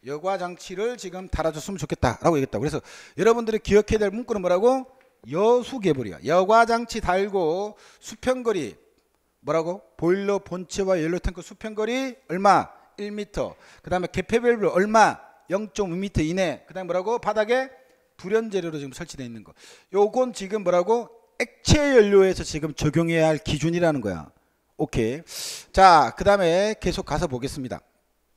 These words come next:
자, 가서 보시면 기체 연료죠. 기체 연료.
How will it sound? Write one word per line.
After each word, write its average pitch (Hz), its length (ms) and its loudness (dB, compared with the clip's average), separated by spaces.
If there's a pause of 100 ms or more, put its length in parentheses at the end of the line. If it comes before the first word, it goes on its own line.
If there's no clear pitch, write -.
(1300)
자, 120 500 -2
가서 131 460 -2
보시면 131 840 -10 (1300)
기체 302 380 4
연료죠. 139 300 -2
기체 - 280 -4
연료. 85 160 -8